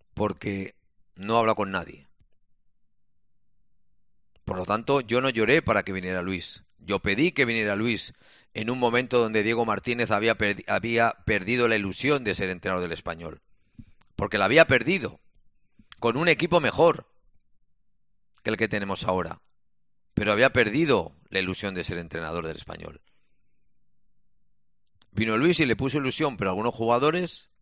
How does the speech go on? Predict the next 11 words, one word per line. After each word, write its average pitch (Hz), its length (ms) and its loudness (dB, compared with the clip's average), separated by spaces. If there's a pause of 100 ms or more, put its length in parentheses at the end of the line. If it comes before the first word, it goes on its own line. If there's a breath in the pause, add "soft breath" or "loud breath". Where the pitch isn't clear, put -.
(640 soft breath)
se - 200 -4
bajaron 123 440 0
del 117 420 2
barco 143 360 4
rápidamente. 113 760 -2 (520)
El 98 180 -4
primero, 160 560 2 (1040)
José 120 360 0
Lu. - 200 -10 (1900)
El 98 140 -6
primero. 110 460 0